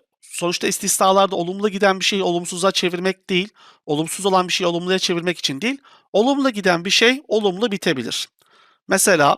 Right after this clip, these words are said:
şöyle yapalım. Try dedim. Try'in içerisinde diyeyim ki sayı bir, integer içerisinde, input içerisinde, şuradan tekrardan diyelim ki input'un da parantezi birinci sayıyı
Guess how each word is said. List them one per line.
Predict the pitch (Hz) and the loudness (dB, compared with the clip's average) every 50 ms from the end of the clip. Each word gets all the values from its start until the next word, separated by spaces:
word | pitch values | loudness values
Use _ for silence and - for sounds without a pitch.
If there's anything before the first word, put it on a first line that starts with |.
| - - | 0 -6
şöyle | - - - 226 220 190 | -8 -2 0 2 4 4
yapalım. | 156 139 - - 127 123 139 196 285 - - | 4 2 0 0 -2 -2 -2 -2 -4 -6 -4
Try | - 202 214 202 202 202 190 | 0 2 4 4 4 4 2
dedim. | 165 139 117 127 165 277 214 _ _ _ _ _ _ _ _ _ _ _ | 0 -2 -2 -2 -4 -4 -6 _ _ _ _ _ _ _ _ _ _ _
Try'in | - - 220 226 233 226 | 0 2 4 4 4 2
içerisinde | 214 196 - - 185 175 165 - - 175 160 151 147 185 | 0 -2 0 2 4 4 4 2 0 -2 -2 -4 -4 -2
diyeyim | 240 233 214 175 | -2 -2 -2 -4
ki | 143 - - 160 170 196 - - - | -6 -2 0 2 2 2 0 -4 -6
sayı | - - - 190 185 185 180 170 165 | -4 0 2 2 2 2 2 0 0
bir, | 165 180 202 - - - - _ _ _ _ _ _ _ _ _ - | 0 0 0 -2 -6 -8 -10 _ _ _ _ _ _ _ _ _ -8
integer | - 165 170 156 - 160 143 156 147 | -6 -6 -6 -4 -6 -4 -4 -2 -4
içerisinde, | 143 139 - - 143 131 131 - - 147 135 131 127 135 139 147 165 - _ _ _ _ | -4 -2 -2 0 0 0 0 -2 -4 -4 -6 -6 -4 0 0 2 2 0 _ _ _ _
input | - 165 160 156 151 - 143 - - | -6 -6 -6 -6 -6 -10 -14 -12 -12
içerisinde, | - 143 - - 135 120 120 - - - 127 123 120 143 160 175 - - _ _ _ _ _ _ _ _ - | -12 -8 -4 -2 -2 -2 -2 -2 -4 -4 -6 -4 -2 0 2 2 0 -2 _ _ _ _ _ _ _ _ -16
şuradan | - - - 143 123 117 127 131 143 147 - - | -12 -10 -10 -8 -4 0 0 2 2 0 -2 -6
tekrardan | - - 147 139 - - - 123 123 127 131 120 120 123 | -8 -8 -8 -8 -6 -6 -4 -4 -2 -2 -4 -4 -6 -6
diyelim | 147 147 143 127 123 120 120 | -6 -6 -6 -4 -6 -8 -10
ki | - - 165 156 147 | -10 -10 -10 -8 -8
input'un | 147 143 135 - 151 - - - 131 123 | -8 -10 -10 -12 -14 -14 -12 -12 -12 -10
da | 123 117 | -10 -8
parantezi | - 139 135 123 120 - - 120 117 120 143 170 196 - _ _ _ _ _ _ _ _ _ _ | -4 -4 -4 -4 -4 -8 -10 -8 -4 -2 -2 -2 -2 -4 _ _ _ _ _ _ _ _ _ _
birinci | - 151 160 175 170 165 165 151 143 147 143 131 113 107 - _ _ _ _ _ _ _ _ _ _ _ _ _ _ | -8 -4 -2 0 0 -2 -2 -4 -6 -4 -2 -2 -2 -4 -6 _ _ _ _ _ _ _ _ _ _ _ _ _ _
sayıyı | - - - - 139 131 120 120 113 113 117 - | -4 -2 0 0 0 0 0 -2 -6 -8 -10 -10